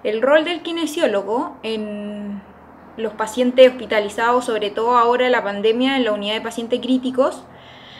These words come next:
es, em, el manejo, principalmente el manejo de la vía aérea, los pacientes que están con ventilación mecánica, la movilización temprana para prevenir complicaciones una vez que despierten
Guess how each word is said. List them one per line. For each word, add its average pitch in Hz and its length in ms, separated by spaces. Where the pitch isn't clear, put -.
es, 262 640
em, 208 760
el 226 160
manejo, 247 1080
principalmente 247 720
el 285 60
manejo 254 320
de 262 100
la 233 120
vía 220 200
aérea, 269 480
los 208 180
pacientes 220 420
que 240 80
están 214 600
con 202 160
ventilación 202 540
mecánica, 262 680
la 202 180
movilización 202 680
temprana 247 640
para 220 220
prevenir 196 400
complicaciones 214 640
una 208 220
vez 196 140
que 196 140
despierten 247 640